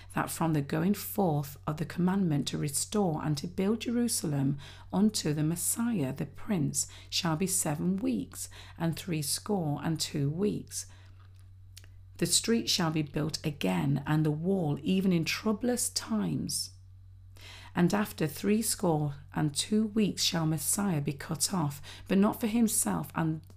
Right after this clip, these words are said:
the people of the prince that shall come shall destroy the city and the sanctuary, and the end thereof shall be with a flood, and unto the end of the war desolations are determined.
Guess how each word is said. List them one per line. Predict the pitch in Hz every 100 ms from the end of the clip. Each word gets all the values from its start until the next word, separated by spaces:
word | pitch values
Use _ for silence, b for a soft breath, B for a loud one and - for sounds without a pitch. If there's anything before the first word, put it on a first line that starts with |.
| -
the |
people | 160 - 196 196 - - - B B
of | 165 160
the | 170
prince | - 220 160 - - B B
that | 165 156
shall | - 180 165 -
come | - 214 156
shall | 143 160 147
destroy | 160 147 - - - 202 247
the | 214
city | - 143 143 - 143 B B B
and | 190 233
the | 233
sanctuary, | - 165 - - - 147 147 B B
and | 175
the | 190 226
end | 226 220 208
thereof | - 170 160 143
shall | - 180 160
be | 160 160
with | 156 151
a |
flood, | 165 - 220 180 147 B B B
and | 165 170
unto | 190 220 -
the | 233 262 -
end | 190 180
of | 202
the | 240
war | 214 190 156 147 151 B B -
desolations | 165 - 175 165 151 - 156 151
are | 143
determined. | 143 - 214 202 156 - 151